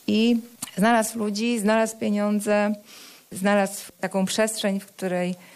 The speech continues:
można stworzyć, e, coś na kształt właśnie szkoły, wówczas miesięcznej szkoły dla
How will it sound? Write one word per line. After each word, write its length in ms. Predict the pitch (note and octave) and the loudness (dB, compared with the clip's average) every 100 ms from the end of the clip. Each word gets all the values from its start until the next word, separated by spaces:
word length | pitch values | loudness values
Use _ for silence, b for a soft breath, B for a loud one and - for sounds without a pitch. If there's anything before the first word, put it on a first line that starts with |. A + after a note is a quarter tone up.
| B G3 | B 2
można 560 | G#3+ G#3 G3+ F3 F3 | 4 4 0 -2 -2
stworzyć, 880 | - - G3 F#3 F3+ F3 - - - | -6 -6 -2 -2 -2 -6 -6 -8 -6
e, 200 | F3 F3 | -4 -4
coś 380 | E3+ G3 F#3 - | -2 -2 -2 -2
na 140 | F3 | -4
kształt 560 | F3 - - F3+ F3 - - | -4 -6 -2 0 -2 -6 -6
właśnie 480 | F3 - F3+ E3 - | -6 -4 -2 -2 -4
szkoły, 680 | - - F3 E3+ F#3 B3 C4+ B B B B | -8 -6 -2 0 4 2 0 B B B B
wówczas 540 | F#3+ B3+ B3 - E3+ - | 0 0 0 -2 -2 -2
miesięcznej 720 | E3+ E3+ F#3+ A3+ B3+ C#4 C4 | -2 -2 0 0 2 0 0
szkoły 600 | - - E3 E3 E3+ F3+ | -2 -2 0 0 0 -2
dla 460 | E3 E3+ E3 D#3+ | -2 0 0 -2